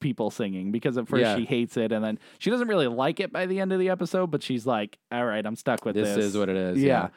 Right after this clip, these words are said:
Speaker 2: yeah.
Speaker 1: Um, but she just, just does a great job of being, like, kinda quirky and, uh, just a cool character,
Speaker 2: That's
Speaker 1: so.
Speaker 2: awesome, man.
Speaker 1: Mm-hmm.
Speaker 2: Cool. Yeah, I, I gotta check that out for sure. Um, did you, since we're in T V,
Speaker 1: Yeah.
Speaker 2: you know how, uh, Crisis on Infinite Earths just happened
Speaker 1: Yes.
Speaker 2: with the C W?
Speaker 1: Yep.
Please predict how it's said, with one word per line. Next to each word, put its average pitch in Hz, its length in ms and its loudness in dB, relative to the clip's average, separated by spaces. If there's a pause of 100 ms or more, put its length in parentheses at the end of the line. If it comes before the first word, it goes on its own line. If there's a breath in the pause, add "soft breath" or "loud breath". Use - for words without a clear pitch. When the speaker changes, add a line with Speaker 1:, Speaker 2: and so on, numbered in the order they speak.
(260 loud breath)
Speaker 2:
yeah. 120 100 2
Speaker 1:
Um, 117 80 2
but 139 100 2
she 151 80 0
just, 143 260 -2
just 151 220 0
does 131 140 2
a 117 40 -6
great 107 200 -2
job 101 180 -2
of 98 60 -4
being, 101 200 -2
like, 98 140 -4
kinda 110 220 -2
quirky 104 600 -2
and, 92 300 -8 (280 loud breath)
uh, 101 140 -4
just 127 160 -6
a - 20 -12
cool 117 160 -4
character, - 400 -10
Speaker 2:
That's 156 180 -2
Speaker 1:
so. 202 80 0
Speaker 2:
awesome, 160 320 0
man. 135 320 -2
Speaker 1:
Mm-hmm. - 140 -18
Speaker 2:
Cool. 117 300 2 (100)
Yeah, 107 240 2
I, 107 60 2 (120)
I 107 120 -4
gotta 117 180 0
check 95 220 -4
that 85 140 -2
out 80 160 -4
for 80 120 -12
sure. 82 300 -8 (520 soft breath)
Um, 101 480 -2 (480)
did 127 200 0
you, 202 240 2
since 151 280 2
we're 160 100 6
in 139 120 2
T 127 160 2
V, 113 280 4
Speaker 1:
Yeah. 175 200 2 (340 soft breath)
Speaker 2:
you 131 80 0
know 151 140 6
how, 147 240 4
uh, 131 200 4
Crisis 131 380 -2
on 123 140 2
Infinite 123 340 2
Earths 120 380 2
just 123 220 -2
happened 123 480 0
Speaker 1:
Yes. 160 260 4
Speaker 2:
with 113 100 -2
the 113 60 -4
C 117 160 -2
W? 117 460 2
Speaker 1:
Yep. 151 200 0